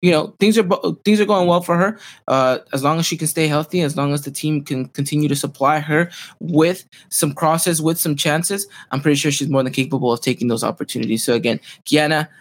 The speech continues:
we're more than ecstatic that you are in an America jersey and more so that you are scoring, 'cause I think that's the most important part out of it, right? A little bit of that pressure is being relieved. Now, let's talk about a player that maybe hasn't seen so much of the spotlight, A J, but I think that maybe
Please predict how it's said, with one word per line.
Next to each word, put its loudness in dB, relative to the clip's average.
we're 2
more 6
than -2
ecstatic -2
that 0
you 2
are 2
in -2
an -2
America 0
jersey -2
and -4
more 0
so -2
that 0
you 2
are 2
scoring, 0
'cause -8
I -2
think -2
that's -4
the -2
most 0
important -4
part -2
out -2
of -6
it, -4
right? 0
A 2
little 4
bit 2
of 2
that 0
pressure 0
is -2
being 2
relieved. 0
Now, 0
let's 2
talk 4
about 4
a 0
player 2
that 0
maybe 2
hasn't 0
seen 2
so 2
much -4
of -16
the -10
spotlight, -2
A 0
J, 2
but 0
I 2
think 0
that 0
maybe 2